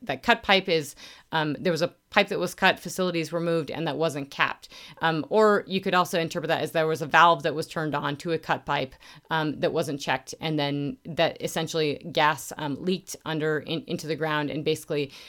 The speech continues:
um, I think, I believe the, the studies have come up that it came up through the sump pump, um, and through the French drain. So that is very sad, um, and awful and is not excusable by any, any stretch of the imagination.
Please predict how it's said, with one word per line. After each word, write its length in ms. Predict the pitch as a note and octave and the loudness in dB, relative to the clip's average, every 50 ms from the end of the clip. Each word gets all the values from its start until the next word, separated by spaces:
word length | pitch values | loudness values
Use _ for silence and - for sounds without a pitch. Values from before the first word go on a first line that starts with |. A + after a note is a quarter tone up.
| - - - | -20 -10 -6
um, 180 | D#3 D#3 D#3 - - | -4 -2 -2 -2 -2
I 100 | D3+ - | -2 -4
think, 280 | - F#3 F3 D#3+ - - | -2 -4 -4 -4 -4 -4
I 60 | - E3 | -4 -4
believe 320 | D#3 E3+ E3+ E3 E3 C#3 | -2 -2 -2 -2 -2 0
the, 300 | D#3 D#3 D3+ D3+ D3 B2+ A2+ | 0 0 2 2 0 -2 -6
the 260 | C3+ - D3 C#3+ C3+ | -6 -6 -6 -6 -6
studies 380 | - - - F#3+ F3 E3+ D3 C#3 | -8 -6 -4 -2 -2 -2 -2 -4
have 120 | C#3+ - | -6 -6
come 140 | - D#3+ D3+ | -2 -2 -2
up 120 | D3 - | -2 -2
that 120 | - C#3+ C3+ | -2 -4 -4
it 60 | C3+ | -4
came 240 | - F3 D#3+ D#3 D3+ | -4 -4 -2 -2 -2
up 140 | C3+ - | -4 -6
through 100 | - D#3 | -6 -8
the 80 | C#3 D3 | -8 -6
sump 240 | - - G3 G3 F#3+ | -4 -2 -2 -2 -2
pump, 260 | - F#3+ F3+ E3+ - - - - - - _ _ - | -2 -4 -4 -4 -6 -14 -20 -20 -20 -20 _ _ -4
um, 200 | E3 E3 D#3+ D3 - | -2 -2 -2 -2 -2
and 160 | E3 E3+ - | -2 -2 -2
through 140 | - E3 D3+ | -2 -4 -4
the 80 | D#3 D#3 | -4 -4
French 300 | - D#3+ D3+ C#3+ - - | -4 -4 -4 -4 -6 -6
drain. 280 | C#3+ C3+ - E2 A#2+ | -8 -8 -8 -8 -10
So 240 | D3 - F#3+ F3 D#3+ - - - - - - | -4 2 2 2 2 2 -2 -12 -10 0 4
that 120 | G3+ G3 | 4 6
is 240 | G3 F#3+ D#3+ E3+ - - - | 6 4 2 0 -6 -10 -6
very 320 | F3+ G3 G#3 A3 A3 A3 | 0 2 4 4 4 4
sad, 520 | G#3 - - D#3 D#3 D#3 D#3 D#3+ F3+ F#3+ - - | 2 2 2 2 4 4 4 2 0 -4 -6 -4
um, 200 | E3 E3 E3 D#3 - | -4 -2 -2 -2 -2
and 160 | - E3+ E3 - | -2 -2 -2 4
awful 420 | - D#3+ F3+ F3 - D#3 C#3+ D3 B2+ | 8 8 8 8 8 4 0 0 0
and 300 | - D#3+ E3+ D#3 D3 C#3+ - | 0 -2 -2 -2 -4 -6 -4
is 220 | - F3+ D#3+ C3+ | -4 -4 -2 -2
not 260 | E3+ F3 F3 E3+ - | 0 2 2 2 0
excusable 560 | - - - - - D#3+ D3+ - - D3+ D3+ C#3+ | -2 -8 -10 -8 -6 -6 -6 -4 -4 -4 -2 -2
by 140 | - C#3+ | -2 -2
any, 420 | C3+ - D3+ E3+ E3+ D#3+ D#3 - - | -2 -2 -2 -2 -2 -2 -4 -4 -2
any 220 | - F#3 F#3 E3 | 0 0 0 0
stretch 260 | - - E3 D#3 - | 0 -2 -2 -2 -2
of 80 | D3+ C3 | -4 -4
the 80 | D3 D3+ | -4 -2
imagination. 680 | D3 D3 D3 C#3+ C#3+ C#3 C3+ C#3 C3+ - C#3 C#3+ C#3 | 0 -2 -2 -2 -4 -4 -6 -6 -6 -6 -6 -6 -6